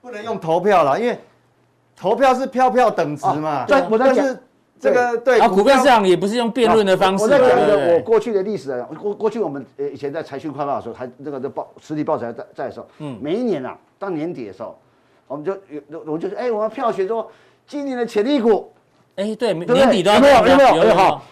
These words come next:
Speaker 2: 啊，所以很多同事在这边，我跟你讲，
Speaker 3: 你们是用投票啊？
Speaker 2: 对，就，就在那选嘛，
Speaker 3: 啊，
Speaker 2: 选，
Speaker 3: 大家选。
Speaker 2: 哦，十大潜力股，
Speaker 3: 哦。
Speaker 2: 今年度就
Speaker 3: 喜欢奇美电的举手，
Speaker 2: 啊，
Speaker 3: 这样啊。
Speaker 2: 对，对，对，对，对，对。
Speaker 3: 啊。
Speaker 2: 我跟你讲，你选出来都不是潜力股。
Speaker 3: <laughs> 真的啊？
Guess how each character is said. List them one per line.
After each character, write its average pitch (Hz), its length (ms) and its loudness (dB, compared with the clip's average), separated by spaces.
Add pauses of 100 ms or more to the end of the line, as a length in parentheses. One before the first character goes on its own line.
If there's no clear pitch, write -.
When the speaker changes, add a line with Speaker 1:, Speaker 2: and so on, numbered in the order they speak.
(100)
Speaker 2:
啊， - 80 -2
所 220 200 2
以 196 60 4
很 156 180 -6
多 202 120 0
同 165 200 0
事 175 100 -8
在 175 100 0
这 165 140 -2
边， 147 220 -6 (440)
我 113 120 -20
跟 170 120 -10
你 175 40 -8
讲， 139 160 -8
Speaker 3:
你 151 60 -6
们 175 120 -2
是 175 80 -2
用 240 100 2
投 160 200 -2
票 175 180 0
啊？ 139 160 -2
Speaker 2:
对， 208 320 0
就， 208 160 -8
就 240 120 2
在 240 160 0
那 233 100 2
选 143 280 -6
嘛， 120 120 -10
Speaker 3:
啊， 131 120 -10
Speaker 2:
选， - 20 -6
Speaker 3:
大 185 80 0
家 240 100 2
选。 254 180 4
Speaker 2:
哦， 233 80 0
十 220 180 -10
大 254 200 -2
潜 208 180 -4
力 302 140 0
股， 208 280 -2
Speaker 3:
哦。 208 120 -2
Speaker 2:
今 214 80 2
年 247 160 -4
度 269 120 -4
就 220 320 -2 (320)
Speaker 3:
喜 190 200 -4
欢 247 180 4
奇 - 160 -4
美 185 140 4
电 254 120 0
的 208 120 2
举 220 180 -4
手， 233 120 2
Speaker 2:
啊， 233 120 8
Speaker 3:
这 - 20 8
样 226 100 6
啊。 220 40 6
Speaker 2:
对， - 0 -
对， 220 240 6
对， 202 120 4
对， 180 120 -4
对， 156 140 -6
对。 - 80 -16
Speaker 3:
啊。 110 320 -14
Speaker 2:
我 143 100 -16
跟 160 100 -10
你 151 40 -8
讲， 151 240 -6 (560)
你 214 120 -8
选 220 160 0
出 240 180 -2
来 180 260 2
都 - 120 -4
不 190 140 -6
是 202 100 -6
潜 151 200 -10
力 160 80 -8
股。 87 180 -18 (600)
Speaker 3:
<laughs> 262 320 -2
真 285 200 -2
的 311 80 0
啊？ 156 160 -2